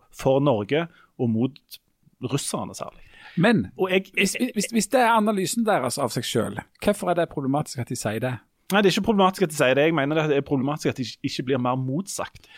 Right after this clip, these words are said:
Speaker 2: Men de blir jo innrammet av sju forskere, eller jeg vet ikke hvor mange forskere jeg, som trekker opp noen, noe,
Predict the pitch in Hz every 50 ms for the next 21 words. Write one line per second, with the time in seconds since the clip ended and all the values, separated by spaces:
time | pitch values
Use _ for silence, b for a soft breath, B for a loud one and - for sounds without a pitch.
0 | B B B 170 165 175 160 180 180 180 - 143 170 208 214 202 165 143 139 139
1 | 135 131 131 131 131 - _ _ _ - - - - - - - 147 160 180 156
2 | - - 120 - - - - - 160 202 190 135 107 107 101 95 - 127 123 113
3 | 110 120 113 - 104 95 - - 208 180 143 117 - B B B B B B -
4 | - - 165 151 156 160 - _ _ _ _ - - - 156 - - 165 147 139
5 | - - 165 143 135 123 123 123 - 131 127 120 127 127